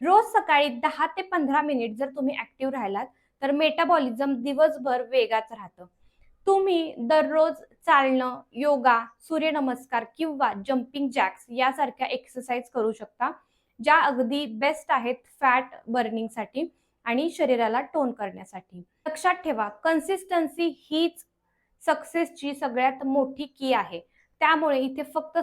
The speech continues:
सवयी फॉलो करून चालणार नाही, तर तुम्हाला कन्सिस्टन्सी ठेवायची आहे. या सवयी तुम्हाला डेली फॉलो करायच्या आहेत. आज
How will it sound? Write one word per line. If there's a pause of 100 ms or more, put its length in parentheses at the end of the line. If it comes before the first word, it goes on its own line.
(100)
सवयी
फॉलो
करून
चालणार
नाही,
तर
तुम्हाला
कन्सिस्टन्सी
ठेवायची
आहे. (400)
या
सवयी
तुम्हाला
डेली (100)
फॉलो
करायच्या
आहेत. (380)
आज